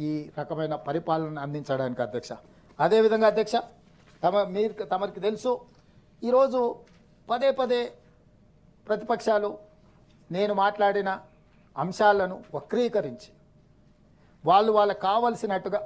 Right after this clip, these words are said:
అన్వయించుకొని, ఎందుకంటే నేను వివరాలు చెప్పబోయే ముందు వివరణ, తమరు ఆదేశాలు ఇచ్చిండ్రు, ముఖ్యమంత్రి గారి ప్రసంగంలో ఈ విషయం ప్రస్తావిస్తారు అని. అందుకే ముందుగా ఆ విషయాన్ని ప్రస్తావించి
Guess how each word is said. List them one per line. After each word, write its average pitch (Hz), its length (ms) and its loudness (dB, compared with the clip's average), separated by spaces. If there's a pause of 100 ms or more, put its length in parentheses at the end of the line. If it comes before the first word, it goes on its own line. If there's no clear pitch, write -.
అన్వయించుకొని, 170 640 -6 (680)
ఎందుకంటే 214 320 0
నేను 208 180 -2
వివరాలు 226 400 6
చెప్పబోయే 202 460 0
ముందు 180 160 -2 (100)
వివరణ, 185 340 0 (460)
తమరు 175 320 2 (320)
ఆదేశాలు 202 480 2
ఇచ్చిండ్రు, 180 340 -4 (720)
ముఖ్యమంత్రి 214 460 -2
గారి 196 180 2
ప్రసంగంలో 180 540 -2 (180)
ఈ 156 140 -2
విషయం 185 320 -2
ప్రస్తావిస్తారు 156 800 -2
అని. - 120 -12 (220)
అందుకే 220 280 0 (480)
ముందుగా 240 300 0
ఆ 214 100 2
విషయాన్ని 226 380 0
ప్రస్తావించి 220 560 2